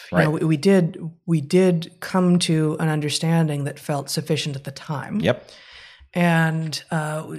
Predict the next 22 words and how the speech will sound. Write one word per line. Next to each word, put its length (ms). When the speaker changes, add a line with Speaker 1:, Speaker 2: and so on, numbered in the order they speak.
Speaker 1:
no 300
time 360
to 100
explore 500
all 180
of 100
this 480
today 400
here, 320
but, 380
uh, 300
it 80
should 140
just 220
be 80
noted 420
that, 240
you 60
know, 120
okay, 220
so 220
these, 340